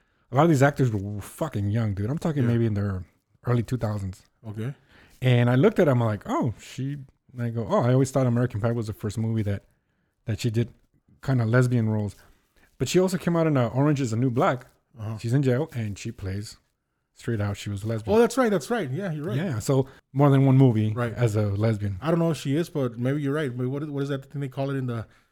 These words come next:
Speaker 2: in Hollywood land? Um, stereotype? Not stereotyping. Uh,
Speaker 1: Typecasting.
Speaker 2: typecasting. There you
Speaker 1: Right.
Speaker 2: go.
Speaker 1: But, but it almost seems like it's not an accident. It's more like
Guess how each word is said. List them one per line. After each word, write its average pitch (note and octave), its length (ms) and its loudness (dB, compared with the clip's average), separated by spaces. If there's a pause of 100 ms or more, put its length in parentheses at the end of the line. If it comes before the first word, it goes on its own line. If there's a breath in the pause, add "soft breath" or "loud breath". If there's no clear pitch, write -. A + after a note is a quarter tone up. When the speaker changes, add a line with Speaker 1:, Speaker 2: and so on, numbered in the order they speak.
(160)
Speaker 2:
in A#2 100 -10
Hollywood C3 520 -2
land? C3+ 340 -4
Um, G#2 440 -8
stereotype? - 560 -6
Not B2+ 240 -4
stereotyping. A2 600 -8
Uh, G2+ 400 -8
Speaker 1:
Typecasting. B2 520 0
Speaker 2:
typecasting. G2+ 640 -6
There A#2+ 100 -6
you A#2 60 -6
Speaker 1:
Right. C#3 220 6
Speaker 2:
go. - 40 -18 (140 loud breath)
Speaker 1:
But, E3+ 240 4
but F3 80 10
it F#3 80 12
almost G#3 260 8
seems F#3+ 140 2
like E3 160 4
it's C#3+ 120 4
not D3+ 340 2
an B2+ 120 4
accident. A#2 480 0
It's A2+ 120 -2
more C3+ 140 0
like A2+ 280 -4